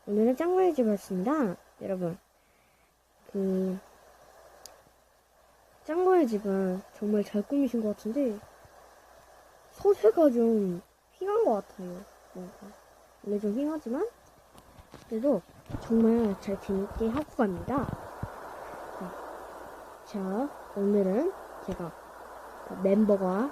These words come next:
한 명 들었고, 그 다음에 제가 이름 바뀌고, 초밥으로 바뀌고. 제가 진짜 초밥, 그거 진짜 좋아하긴 좋아하는데,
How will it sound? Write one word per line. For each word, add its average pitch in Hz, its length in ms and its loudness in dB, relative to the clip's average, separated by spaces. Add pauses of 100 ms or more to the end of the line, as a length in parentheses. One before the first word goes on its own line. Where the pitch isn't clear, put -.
(120)
한 330 220 4
명 320 280 2
들었고, 202 580 0
그 - 180 -2
다음에 185 360 0 (680)
제가 190 140 -2
이름 185 260 2
바뀌고, 175 500 -2 (1080)
초밥으로 349 500 2
바뀌고. - 460 -18 (840)
제가 180 300 -8
진짜 - 360 -10
초밥, 294 560 4 (160)
그거 - 140 -6
진짜 - 280 -6
좋아하긴 202 460 0
좋아하는데, 185 460 -2